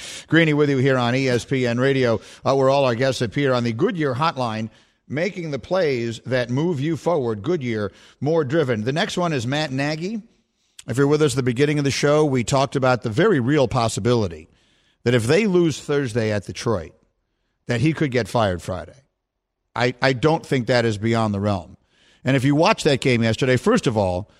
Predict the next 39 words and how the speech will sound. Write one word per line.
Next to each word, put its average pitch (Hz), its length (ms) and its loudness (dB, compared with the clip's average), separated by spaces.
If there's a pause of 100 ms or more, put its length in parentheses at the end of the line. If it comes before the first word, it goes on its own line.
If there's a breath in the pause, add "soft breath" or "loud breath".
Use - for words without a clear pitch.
(240)
if 147 160 2
you 233 140 2
watched 220 340 2
all 151 240 4
of 131 140 2
that 123 240 2
game 117 240 -4
yesterday, 107 440 -2
I 120 120 0
commend 101 360 -2
you. 82 220 -12 (640)
I 165 160 4
had 180 220 4
that 156 180 2
game 135 220 0
on, 95 460 -2 (300)
and 117 360 0
I'm 151 240 2
telling 127 340 0
you 85 320 -10 (420)
that 117 440 2
if 143 160 4
it 156 100 2
were 143 140 2
not 151 360 2
for 139 300 2
the 123 160 2
opportunity 127 600 0
to 117 180 2
ever, 120 160 0
you 131 100 -4
know, 110 140 2
to 110 100 -4
put 143 140 0
on 127 160 0
Red 127 240 -2
Zone 110 220 0
and 107 80 0
watch, 113 200 0